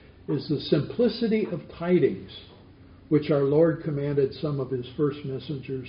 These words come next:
to proclaim. We read that they were commissioned to say, "The kingdom of God has come nigh to you." These words should probably be regarded as the keynote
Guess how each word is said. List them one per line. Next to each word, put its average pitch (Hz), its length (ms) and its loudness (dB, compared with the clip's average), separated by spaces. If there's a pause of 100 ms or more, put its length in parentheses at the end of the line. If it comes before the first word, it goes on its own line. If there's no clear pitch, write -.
to 139 80 -10
proclaim. 123 600 -10 (1400)
We 143 160 2
read 180 360 6
that 160 160 6
they 160 120 6
were 147 200 4
commissioned 151 520 -2
to 170 100 0
say, 165 520 -2 (260)
"The 151 100 0
kingdom 147 480 0
of 185 160 0
God 147 280 -2
has 180 160 -2
come 170 260 -2
nigh 240 300 0
to - 180 -8
you." 98 300 -8 (1300)
These 214 280 6
words 151 360 6
should - 360 -2 (340)
probably 175 600 6
be 135 200 4
regarded 170 680 2
as 151 220 0
the - 160 -6 (160)
keynote 220 540 4